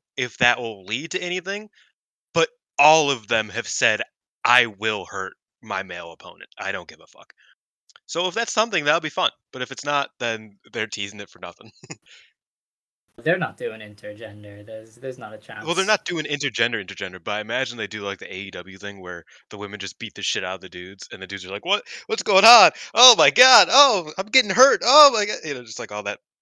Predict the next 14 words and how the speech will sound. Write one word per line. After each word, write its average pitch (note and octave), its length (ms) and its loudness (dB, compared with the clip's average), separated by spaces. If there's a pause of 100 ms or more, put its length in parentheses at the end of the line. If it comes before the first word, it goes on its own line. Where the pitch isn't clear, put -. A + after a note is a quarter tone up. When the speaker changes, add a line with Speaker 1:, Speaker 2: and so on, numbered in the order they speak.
(120)
Speaker 1:
stupid A2 280 -14
shit, A2+ 180 -10 (120)
you A#2+ 100 -16
know? A2 140 -12 (420)
Speaker 2:
I C#3+ 40 -14
have D#3 80 -10
a F3 40 -4
lot G3 140 -2
of - 60 -6
Speaker 1:
Um, - 40 -12
Speaker 2:
hatred A#2 540 -8
for - 180 -20
those G#2 240 -14
spots. - 600 -12